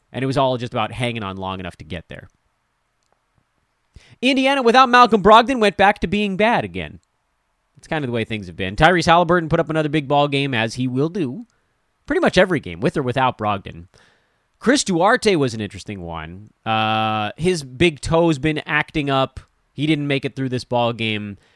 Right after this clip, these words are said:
Jalen Smith got ejected in the middle of a really big ball game, which, frankly, kinda screwed up our ability to figure out what was going on with this team, 'cause Isaiah Jackson picked up two fouls in three minutes, and then they just sat him the rest of the first half.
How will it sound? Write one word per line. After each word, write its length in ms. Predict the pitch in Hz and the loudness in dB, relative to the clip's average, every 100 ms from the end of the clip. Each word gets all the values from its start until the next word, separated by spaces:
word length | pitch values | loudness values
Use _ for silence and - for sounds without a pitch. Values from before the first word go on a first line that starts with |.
| _ _ _ 120 | _ _ _ -6
Jalen 380 | 135 202 185 | 0 0 0
Smith 320 | 127 139 208 - | -2 0 0 0
got 180 | 151 | -4
ejected 920 | 131 107 87 90 190 - 107 82 98 - | -4 -6 -6 0 0 0 -8 -10 -12 -8
in 140 | 147 | -4
the 60 | 135 | -2
middle 260 | 127 127 120 | -2 -2 -2
of 80 | |
a 80 | 101 | -4
really 400 | 110 147 240 165 | -2 0 2 0
big 300 | 95 110 95 | 0 -2 -2
ball 260 | 101 92 90 | -2 -2 -4
game, 400 | 85 80 80 98 _ _ _ - | -8 -12 -14 -18 _ _ _ -4
which, 500 | 143 180 - - - _ _ _ | 2 2 0 -8 -10 _ _ _
frankly, 340 | 330 370 294 | 0 2 2
kinda 420 | 226 - 226 359 | 0 0 0 0
screwed 360 | 285 - 214 262 | -2 -2 0 4
up 180 | 233 233 | 4 4
our 140 | 180 | 2
ability 340 | 175 170 202 151 | 2 2 2 2
to 40 | |
figure 240 | 147 175 160 | 0 0 2
out 100 | 143 | 0
what 80 | |
was 120 | 123 120 | -2 -4
going 240 | 131 123 | -2 2
on 160 | 156 175 | 2 2
with 80 | |
this 160 | - 95 | -2 -6
team, 180 | 107 90 | -6 -6
'cause 120 | - | -2
Isaiah 280 | 127 196 226 | 2 4 4
Jackson 380 | 170 190 - 180 | 4 2 0 -6
picked 180 | 170 | -4
up 140 | - - | -6 -6
two 240 | - 302 | -2 -2
fouls 500 | 302 240 196 190 208 | 2 2 4 4 2
in 240 | 180 151 143 | -2 -4 -6
three 260 | 156 214 | -6 -4
minutes, 380 | 190 160 107 107 | -2 -2 -4 -4
and 140 | 123 | -6
then 80 | 139 | -4
they 80 | 160 | -4
just 340 | 147 143 - | -4 -4 -4
sat 240 | - 143 123 | -4 -4 -6
him 160 | 85 | -8
the 120 | 80 101 | -10 -4
rest 240 | 123 139 | -2 -4
of 60 | 131 | -8
the 80 | 110 | -8
first 280 | 127 120 | -8 -8
half. 380 | - 90 73 - | -6 -8 -8 -18